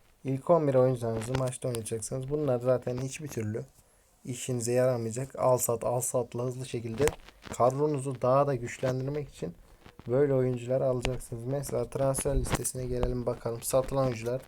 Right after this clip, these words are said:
ne kadar fiyata gitmiş hep. Şöyle bunlar aldığımız oyuncular. Bunlar alınan, alınan. Satılmış bakın. Dört nokta dörtlük adam satılmış. Ondan sonra bu alınan oyuncu.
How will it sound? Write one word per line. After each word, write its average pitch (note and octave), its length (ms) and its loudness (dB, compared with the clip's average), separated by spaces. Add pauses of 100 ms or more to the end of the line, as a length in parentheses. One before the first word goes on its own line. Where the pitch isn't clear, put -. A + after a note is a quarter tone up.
(320)
ne D3+ 140 4
kadar B2+ 260 2
fiyata A#2 380 -4
gitmiş A2+ 380 -10
hep. A2+ 140 -10 (1200)
Şöyle D3 500 4 (120)
bunlar C3+ 340 4
aldığımız B2+ 540 4
oyuncular. A2 460 -2
Bunlar A#2 280 -6
alınan, A2 520 -6
alınan. A2 500 -6 (600)
Satılmış C3 720 -2
bakın. B2 320 -2 (220)
Dört D3+ 240 8
nokta B2 380 0
dörtlük B2+ 300 2
adam A#2 260 0
satılmış. - 680 -14 (100)
Ondan C3 360 4 (100)
sonra A2+ 260 -10 (540)
bu - 80 -6
alınan A#2+ 420 0
oyuncu. G#2+ 400 -6